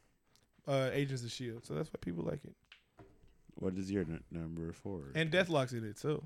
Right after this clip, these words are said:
Speaker 1: I mean, it's cool.
Speaker 2: And he's black now.
Speaker 1: He's black. My number one?
Speaker 2: N-, uh,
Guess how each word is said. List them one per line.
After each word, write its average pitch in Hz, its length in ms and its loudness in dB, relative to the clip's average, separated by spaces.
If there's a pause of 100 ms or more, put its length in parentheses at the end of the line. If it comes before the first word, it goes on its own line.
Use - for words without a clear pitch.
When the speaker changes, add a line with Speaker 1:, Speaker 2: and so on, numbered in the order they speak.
Speaker 1:
I 170 60 -2
mean, 170 140 -2
it's 170 100 -10
cool. 165 300 -6
Speaker 2:
And 87 80 2
he's 82 100 0
black 87 220 0
now. 85 160 0 (260)
Speaker 1:
He's 127 140 0
black. 151 200 4 (1500)
My 131 100 4
number 127 160 6
one? 170 260 6 (600)
Speaker 2:
N-, 101 280 2
uh, - 40 -2